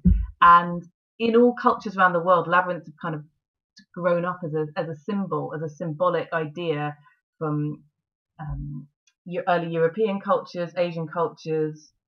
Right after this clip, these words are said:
early cultures in the Americas. There's been this idea around the concept of a labyrinth.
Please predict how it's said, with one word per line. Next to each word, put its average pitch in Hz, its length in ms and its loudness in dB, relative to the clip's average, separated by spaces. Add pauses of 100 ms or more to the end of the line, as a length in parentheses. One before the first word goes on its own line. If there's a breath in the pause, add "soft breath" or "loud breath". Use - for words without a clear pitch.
early 165 200 -4
cultures 170 260 -8
in 151 80 -4
the 151 60 -2
Americas. 170 540 -2 (280 soft breath)
There's 202 200 -4
been 208 180 -2
this 185 140 -4
idea 180 380 0
around 160 560 -2
the 156 120 -8
concept 165 440 -12
of 147 80 -10
a 151 40 -6
labyrinth. 151 480 -4